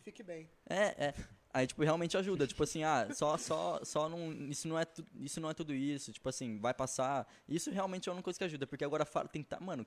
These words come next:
Speaker 2: quem que se tenta resolver uma, uma, um problema de um amigo, mano?
Speaker 1: Uhum.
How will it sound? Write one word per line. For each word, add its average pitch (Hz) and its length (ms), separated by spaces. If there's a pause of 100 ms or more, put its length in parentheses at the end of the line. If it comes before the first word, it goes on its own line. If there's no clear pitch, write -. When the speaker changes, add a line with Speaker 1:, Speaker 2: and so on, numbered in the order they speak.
Speaker 2:
quem 415 140 (100)
que 165 140
se - 240 (180)
tenta 139 300
resolver 117 300
uma, 110 100
uma, 107 480
um 104 100
problema 110 260
de 107 80
um 110 60
amigo, 98 300
mano? 87 240
Speaker 1:
Uhum. 180 260